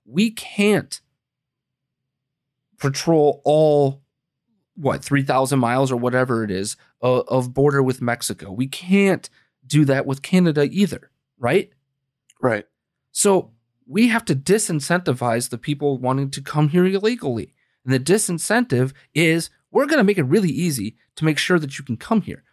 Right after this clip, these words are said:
Speaker 1: But we have to spend the money, the resources. We have to put the judges in place so that, uh, the adjudication of claims, the adjudication of immigration status, we have to put the detectives in place, the people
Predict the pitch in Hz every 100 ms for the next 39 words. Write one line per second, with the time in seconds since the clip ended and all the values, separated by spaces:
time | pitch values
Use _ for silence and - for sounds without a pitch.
0 | - 156 185 180 180 - 170 208 226 156
1 | 175 175 110 - 113 147 214 - 123 113
2 | 76 - _ - 139 160 156 196 190 180
3 | 151 175 190 139 90 - _ - 156 160
4 | 135 120 82 - _ _ _ _ - 170
5 | 151 143 139 - 143 123 117 - _ _
6 | 139 156 135 185 160 160 - 202 - 127
7 | 120 131 127 - 196 135 101 - 123 120
8 | 120 170 170 - 180 180 160 151 - 143
9 | 139 135 _ _ 160 180 175 165 - 147
10 | - - 175 147 - - _ _ - 175
11 | 190 180 175 180 185 175 160 139 _ -
12 | 143 - 240 - 147 117 117 - 123 107
13 | 113 92 - 113 - 185 175 151